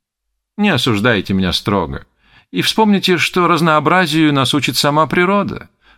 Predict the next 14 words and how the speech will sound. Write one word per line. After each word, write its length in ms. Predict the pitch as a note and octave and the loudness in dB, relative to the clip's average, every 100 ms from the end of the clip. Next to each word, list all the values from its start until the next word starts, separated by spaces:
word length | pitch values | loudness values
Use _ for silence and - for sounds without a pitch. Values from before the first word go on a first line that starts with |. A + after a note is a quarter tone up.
| - | -8
в 80 | - | 0
своих 340 | A#2+ A#2 - | 2 2 0
вечных 540 | G#2+ A2+ - A#2 G2 | 0 0 0 -2 -2
противоположностях 1200 | - A2 A2+ G#2 A2+ G2 G#2 G#2 G#2+ - C3+ A#2+ - | -4 -2 0 0 0 0 0 0 -2 -4 -8 -10 -8
и 100 | A#2 | -6
превращениях. 880 | - G#2+ G#2 G2+ - D#3+ A2 C#2 - _ _ _ _ _ _ _ _ _ _ _ _ _ | -2 0 0 -2 -2 -2 -2 -6 -12 _ _ _ _ _ _ _ _ _ _ _ _ _
Да 100 | - | -2
и 80 | E3+ | -2
к 60 | - | 0
чему 320 | G3 G3+ A3+ | 0 0 0
притворяться? 840 | G#2+ G2 G2+ G2+ B2+ - - - - _ _ _ _ _ | -2 -2 0 0 -2 -6 -10 -10 -18 _ _ _ _ _
Все 300 | - - A3+ | -8 -4 0
мы 140 | G#3 F#2+ | 0 0
люди, 460 | F2 - - - | -2 -4 -8 -14